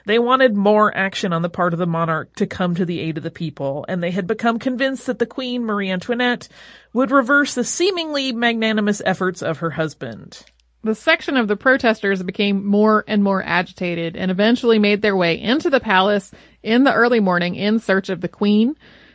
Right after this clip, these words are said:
Speaker 2: Their intent was to harm her and, according to some accounts, to kill her. But as the Queen fled, the angry faction was unable to keep up the pursuit for the palace's complex floor plan and its many, many doors.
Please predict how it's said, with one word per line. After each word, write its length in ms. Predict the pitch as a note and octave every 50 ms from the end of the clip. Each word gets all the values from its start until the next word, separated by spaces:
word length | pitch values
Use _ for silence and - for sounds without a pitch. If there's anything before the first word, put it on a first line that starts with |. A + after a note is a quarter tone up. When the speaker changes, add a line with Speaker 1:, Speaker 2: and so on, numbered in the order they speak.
| _ _
Speaker 2:
Their 140 | - G#3+ G#3+
intent 360 | D#3+ A3 A3+ A3+ C#4+ D4 A3
was 160 | B3+ C#4 C4+ -
to 100 | D4+ C#4+
harm 320 | - - D4 E4+ F#4+ F4+
her 240 | D4+ E4 E4 E4 D#4+
and, 160 | - C#4 C4+
according 400 | C#4 C#4 - D4 C#4 D4 C#4 D4
to 80 | C#4 C#4+
some 240 | - - B3+ B3 B3+
accounts, 380 | B3+ - A#3+ A3 A3 A3 -
to 140 | _ - B3+
kill 260 | - - E4+ F4 E4
her. 320 | A#3+ A3 F#3+ F#3 F3+ G3 G#3 _ _ _ _ _ _ _ -
But 180 | G3+ G#3+ G#3+
as 240 | - E3+ A#3 A#3+ A#3
the 80 | A3+ B3
Queen 300 | - - D4 D4+ D4+ D4+
fled, 540 | - - - D4 D4+ D#4 D#4 C#4+ C4+ B3 A3
the 280 | G#3 G#3+ - - -
angry 420 | - F#3+ A3+ B3+ D4 D#4 E4 E4 D4+
faction 460 | - - C4+ C4+ - - - A#3 A3+
was 160 | A3 A3 G3+
unable 380 | - - A3+ B3 B3+ A3+ G#3+ G3
to 80 | G3
keep 280 | - - B3+ B3 - -
up 220 | A#3 B3+ B3 -
the 100 | - A3+
pursuit 520 | - - G3+ - - - E4+ D#4+ B3+ - -
for 120 | - G#3
the 120 | G3 G3
palace's 560 | G3 - - A3+ A#3 A#3+ A#3 A3+ - G3+ - -
complex 680 | _ - - A#3 B3+ C#4+ D#4 - C#4 A#3 A3 - -
floor 240 | - - B3 B3+ C4
plan 340 | - C#4 A3+ A3 G#3+ G#3
and 160 | G3+ - G#3 G#3
its 160 | G#3+ G3+ -
many, 300 | G3 F#3+ G3+ A3 A#3+ A#3+
many 240 | A3 G#3 G#3 G#3+ G#3
doors. 640 | - F3 F3+ F#3+ F#3 F3 E3+ E3 D#3 - - -